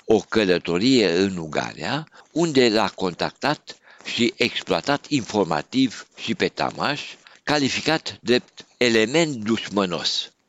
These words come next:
Informațiile obținute au fost de natură să completeze și să verifice datele existente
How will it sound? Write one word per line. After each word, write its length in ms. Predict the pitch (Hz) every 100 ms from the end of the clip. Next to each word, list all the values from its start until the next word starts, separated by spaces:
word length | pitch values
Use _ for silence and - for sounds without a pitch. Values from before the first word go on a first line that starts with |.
| - -
Informațiile 800 | 110 98 107 165 160 98 80
obținute 520 | - - 82 92 101 76
au 80 |
fost 240 | 78 - 87
de 100 | 85
natură 400 | 82 78 120 98
să 180 | - 87
completeze 760 | 90 76 82 85 120 101 107 - -
și 140 | 104
să 200 | - 98
verifice 680 | 80 107 151 151 120 - 117
datele 480 | 87 123 135 104 98
existente 840 | - - 95 - 127 120 123 117